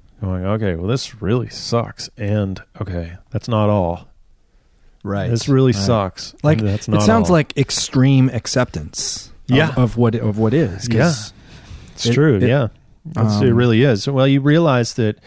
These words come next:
Speaker 1: most of the struggle comes not from the circumstances, but from how the mind is interpreting the circumstances.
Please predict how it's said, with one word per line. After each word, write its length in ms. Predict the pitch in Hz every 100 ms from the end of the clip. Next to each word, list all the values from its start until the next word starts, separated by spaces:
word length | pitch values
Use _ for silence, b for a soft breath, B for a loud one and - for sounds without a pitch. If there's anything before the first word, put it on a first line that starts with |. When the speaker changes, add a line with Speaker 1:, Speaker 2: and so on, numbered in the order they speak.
| B B B B B B B B -
Speaker 1:
most 680 | 151 120 131 156 - - 165
of 440 | 147 131 117 -
the 440 | 113 113 110 107 104 _ _ _ _ _ _ _ -
struggle 600 | - - 120 110 104 87
comes 380 | - 113 104 113
not 260 | 113 120
from 120 | 127
the 60 | 110
circumstances, 880 | - 131 131 104 - 95 87 92 90
but 200 | 101 98
from 240 | - 98
how 240 | 92 101 98
the 100 | 95
mind 320 | 98 98 95
is 100 | 90
interpreting 600 | 90 - 117 - 90 85
the 100 | 87
circumstances. 960 | 104 104 98 98 - 101 - - -